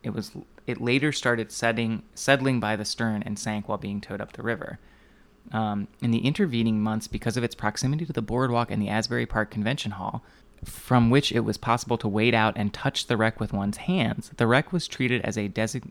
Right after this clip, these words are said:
destination for sightseeing trips, complete with stamped penny souvenirs and postcards for sales. Other accounts have it that the ship was, uh,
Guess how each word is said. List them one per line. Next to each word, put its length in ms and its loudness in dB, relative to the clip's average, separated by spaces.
destination 540 2
for 140 -8
sightseeing 520 -4
trips, 360 -8
complete 400 0
with 100 -4
stamped 520 0
penny 300 0
souvenirs 680 0
and 180 -2
postcards 520 -4
for 140 -8
sales. 460 -4
Other 240 6
accounts 400 2
have 200 2
it 80 -2
that 120 -6
the 80 -4
ship 320 -2
was, 340 -4
uh, 220 -2